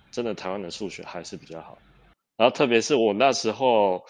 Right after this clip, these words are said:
刚当兵出来，脑袋钝钝的，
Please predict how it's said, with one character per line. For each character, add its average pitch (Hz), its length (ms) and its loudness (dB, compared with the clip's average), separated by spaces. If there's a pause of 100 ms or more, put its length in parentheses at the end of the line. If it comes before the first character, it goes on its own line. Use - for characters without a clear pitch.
(140)
刚 127 220 2
当 120 200 4
兵 113 220 -4
出 113 240 -4
来， 85 320 -4
脑 82 300 -6 (100)
袋 101 340 0 (100)
钝 101 260 0
钝 90 280 -4
的， 80 100 -12